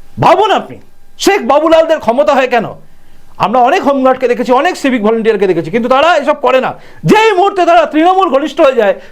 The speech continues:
সেই মুহূর্তে যেন তাদের সাপের পাঁচ পা তারা দেখে নেয় এবং তারা ধরাকে সরা জ্ঞান করে।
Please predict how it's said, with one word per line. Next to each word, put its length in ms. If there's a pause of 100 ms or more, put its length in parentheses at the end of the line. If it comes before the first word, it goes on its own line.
(120)
সেই 220
মুহূর্তে 320
যেন 100 (100)
তাদের 200 (280)
সাপের 380
পাঁচ 220
পা 120
তারা 180
দেখে 200
নেয় 100 (300)
এবং 100 (100)
তারা 160 (800)
ধরাকে 380
সরা 220
জ্ঞান 220
করে। 140